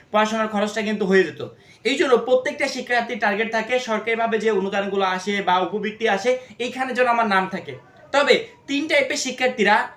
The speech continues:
এই বছরে, দুই হাজার তেইশ সালের শেষের দিকে যে আবেদনগুলো আসবে এবং পরের বছরে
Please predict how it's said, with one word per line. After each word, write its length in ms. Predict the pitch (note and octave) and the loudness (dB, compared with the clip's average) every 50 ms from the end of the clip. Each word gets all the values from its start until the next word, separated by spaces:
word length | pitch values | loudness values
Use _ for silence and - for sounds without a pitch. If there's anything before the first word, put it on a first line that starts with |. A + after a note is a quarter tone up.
| - _ _ | -20 _ _
এই 200 | G#3+ C4 D4+ C4 | -2 -2 -2 0
বছরে, 380 | C#4 C4+ B3+ - G#3+ G3+ E3+ D3 | 0 0 0 0 0 0 0 0
দুই 200 | A#2+ - E3 F#3+ | -2 -2 -2 -2
হাজার 140 | G3+ G#3+ G#3+ G#3+ | -2 -2 -4 2
তেইশ 260 | A3 A3 A#3+ A3+ - | 2 2 2 2 -2
সালের 200 | - B3 A#3+ B3 | -2 -2 -2 -2
শেষের 280 | A#3 A#3 G#3+ A3 A#3 G#3+ | -2 -4 -4 -4 -4 -4
দিকে 160 | A#3 G#3+ A#3 | -4 -4 -4
যে 100 | G#3 A3+ | -2 0
আবেদনগুলো 440 | G#3 G3 G3+ G3+ A3 G#3+ A3 A3+ A3+ | 0 0 2 2 0 0 2 0 0
আসবে 220 | A3 G#3+ G3+ A3+ | 0 0 -2 0
এবং 240 | C4 B3+ C4+ C4 - - | 0 0 0 -2 -6 -4
পরের 280 | - C4 C#4 C#4+ C4+ C4 | -2 2 4 4 4 4
বছরে 380 | A#3 G#3 - F#3+ E3+ C#3+ B2+ | 2 0 -2 -4 -6 -6 -8